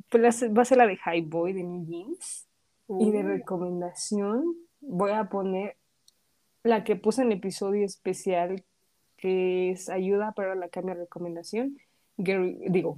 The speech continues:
Speaker 1: Cyberpunk de eighties.
Speaker 2: <laughs>
Speaker 1: ¿Qué? ¿Qué?
Speaker 2: No, es que dices, la que era de ayuda, pero la pasa a recomendación, pero ahora es, <laughs> y yo de, ¿qué?
Speaker 1: Ahora es
Speaker 2: Ah,
Speaker 1: recom-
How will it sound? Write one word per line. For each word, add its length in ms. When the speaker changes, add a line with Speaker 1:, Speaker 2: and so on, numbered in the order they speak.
Speaker 1:
Cyberpunk 560
de 100
eighties. 640
Speaker 2:
<laughs> 600
Speaker 1:
¿Qué? 520
¿Qué? 1120
Speaker 2:
No, 180
es 160
que 60
dices, 240
la 180
que 80
era 140
de 80
ayuda, 360
pero 160
la 140
pasa 220
a 40
recomendación, 760
pero 180
ahora 460
es, 280
<laughs> 80
y 200
yo 180
de, 140
¿qué? 840
Speaker 1:
Ahora 220
es 60
Speaker 2:
Ah, 80
Speaker 1:
recom- 400